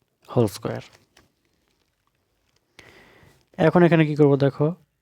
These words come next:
নিচে cos theta আর cos theta লসাগু নিলাম, তাহলে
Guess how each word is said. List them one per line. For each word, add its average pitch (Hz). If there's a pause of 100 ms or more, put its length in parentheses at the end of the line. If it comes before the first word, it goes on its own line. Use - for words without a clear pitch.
(1200)
নিচে 139 (140)
cos 143
theta 156
আর 151
cos 131
theta 123
লসাগু 120
নিলাম, 113 (1600)
তাহলে 135